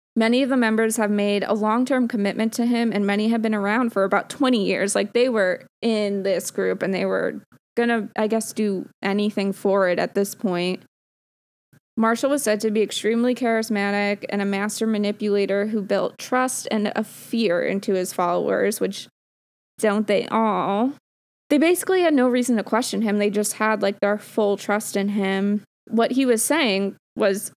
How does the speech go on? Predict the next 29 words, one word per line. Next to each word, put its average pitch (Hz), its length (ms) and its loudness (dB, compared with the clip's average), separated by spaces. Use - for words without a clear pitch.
everything 320 420 2
he 196 60 2
was 196 120 -2
saying 196 240 -4
was 208 140 -6
true 302 240 -4
to - 100 -2
them. 80 360 -6
The 240 100 4
suicide 294 540 0
demonstrated 208 880 0
they 214 120 0
conquered 254 540 0
the 247 100 0
fear 220 260 0
of 220 140 -6
death 185 680 -4
and 226 120 2
showed 233 280 -2
their 269 160 2
faith 202 400 -2
in 220 80 2
Marshall 185 640 0
and 196 120 0
the - 100 -4
overall 202 560 0
religion. - 800 -4
Congratulations. 269 2000 4
<laughs> - 60 -20